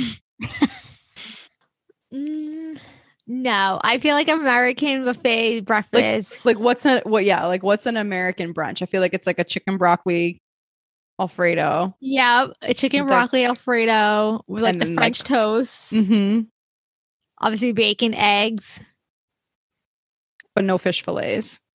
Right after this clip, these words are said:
Speaker 2: No. I don't think you're eating fish at ten in the morning. <laughs> I don't think so.
Speaker 1: Portuguese,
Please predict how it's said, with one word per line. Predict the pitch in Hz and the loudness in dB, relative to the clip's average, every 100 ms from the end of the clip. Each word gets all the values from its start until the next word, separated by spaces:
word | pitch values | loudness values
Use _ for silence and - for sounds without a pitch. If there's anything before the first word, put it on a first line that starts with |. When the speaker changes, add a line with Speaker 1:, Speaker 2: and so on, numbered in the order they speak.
| _ _ | _ _
Speaker 2:
No. | 214 208 196 196 196 208 - _ _ _ _ _ _ - | -2 0 0 -2 -4 -4 -8 _ _ _ _ _ _ -2
I | 240 | 0
don't | 240 233 226 | 2 0 -2
think | 226 | 0
you're | 233 | 0
eating | - 208 196 | 0 -2 -2
fish | 196 214 214 - - | 0 0 0 -6 -6
at | - 196 196 - - _ _ _ _ _ _ _ _ _ _ - | -2 0 0 -2 -12 _ _ _ _ _ _ _ _ _ _ -6
ten | 226 233 | 0 0
in | 220 | 0
the | 208 | 0
morning. | 269 - 339 - | 0 2 2 4
<laughs> | |
I | 381 - 415 392 285 302 | 0 2 2 2 2 2
don't | 330 330 | 2 0
think | 330 294 | -2 0
so. | 262 233 233 294 - - _ - - - | 2 2 2 -2 -12 -20 _ -14 -12 -2
Speaker 1:
Portuguese, | 247 226 226 208 202 196 - | 2 2 2 2 2 0 -6